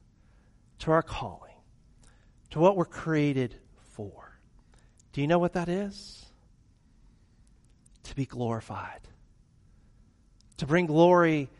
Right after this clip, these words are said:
to God. You know, the broader mission statement of this church is that we exist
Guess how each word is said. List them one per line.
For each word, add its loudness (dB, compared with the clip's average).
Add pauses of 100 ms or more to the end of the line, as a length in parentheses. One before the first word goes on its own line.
(300)
to -2
God. -8 (1800)
You 2
know, 6
the 0
broader 8 (360)
mission 2
statement 2
of 2
this 0
church 0
is -4
that 4
we 8
exist 2